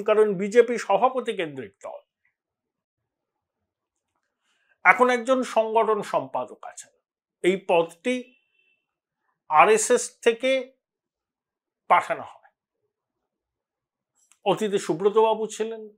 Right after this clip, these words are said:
এখন অমিতাভ চক্রবর্তী। সুব্রতবাবুর সঙ্গে আমার একাধবার কথা হয়েছে, কিন্তু অমিতাভ চক্রবর্তী মহাশয়ের সঙ্গে আমার কোনো রকম যোগাযোগই নেই। তার বিরুদ্ধে নাকি বহু মানুষের ক্ষোভ, শিয়ালদা স্টেশনে বিভিন্ন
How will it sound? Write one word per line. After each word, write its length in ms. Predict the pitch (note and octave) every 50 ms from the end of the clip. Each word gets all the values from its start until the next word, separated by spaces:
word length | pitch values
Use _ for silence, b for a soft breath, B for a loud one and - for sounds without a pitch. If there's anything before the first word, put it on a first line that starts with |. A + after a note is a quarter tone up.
| _ _
এখন 220 | - G3+ - - F#3+
অমিতাভ 340 | E3+ D3+ D#3 F#3+ F#3+ G3+ F#3+ G3
চক্রবর্তী। 720 | G3 F#3+ F#3+ F#3 - - G3 F#3 F3+ F#3+ - _ _ - G3 - _ _ _ _ _ _ _ _
সুব্রতবাবুর 680 | - - F3+ E3+ F#3+ G#3+ G#3 A3 A3 A3 A3 A3 G#3+ - -
সঙ্গে 200 | A3+ A3 G#3 G#3
আমার 200 | G#3 G3 G#3 G#3
একাধবার 540 | F#3+ E3 - - G3+ G3 F#3 - A3 G#3 F#3+ - -
কথা 200 | E3+ C#3+ - G#3 G3
হয়েছে, 320 | - - A3 F#3+ - B3 B3 B3 b b b b b B2 _
কিন্তু 180 | F#3+ F3+ G3 G#3
অমিতাভ 420 | F3+ E3 E3+ G3 G3 G3 G#3+ G3 G3+ F#3+
চক্রবর্তী 600 | G3 G3 G3 G3 - G3 G3 F3+ G3 F#3+ F#3+ F3+
মহাশয়ের 580 | F3 F3+ E3+ D#3 D#3 - - F#3+ E3 E3 D#3+ - -
সঙ্গে 260 | E3+ D3 D3 E3 G3+ G#3
আমার 280 | F#3 D3+ C#3+ E3 D#3+ D3+
কোনো 240 | - D3+ B2+ C3 D#3
রকম 260 | D3 C#3+ C3+ - F3 E3
যোগাযোগই 600 | B2 - C#3+ A#2+ - A2+ G#2+ - B2 A2+ - B2+
নেই। 200 | A2 G2 A2 G2+ A2 _ _ _ _ _ _ _ _ _ _ _ _ _ _ _ _ _ _ _ _ _ _ -
তার 140 | G3+ G#3 A3 A3+
বিরুদ্ধে 400 | A3 B3 A3+ A#3+ G#3+ G3+ G#3 B3
নাকি 240 | A#3+ A#3+ G#3+ - G3
বহু 280 | G3 G3 G3 F3+ - A3
মানুষের 460 | A3 G#3 G3+ G3 F#3+ - - - E3 D3 -
ক্ষোভ, 280 | _ - G3 G3+ G3+ G3 G3+ - _ _ _ _ _ _ _ _ _ _
শিয়ালদা 500 | - - F3 F3 G3+ G#3+ G#3 G#3 G3+ G#3
স্টেশনে 520 | - - - - G3 - - G#3+ G3 G3 G3 F#3+
বিভিন্ন 420 | E3+ E3 F3 E3 F#3 G3 F#3 F3+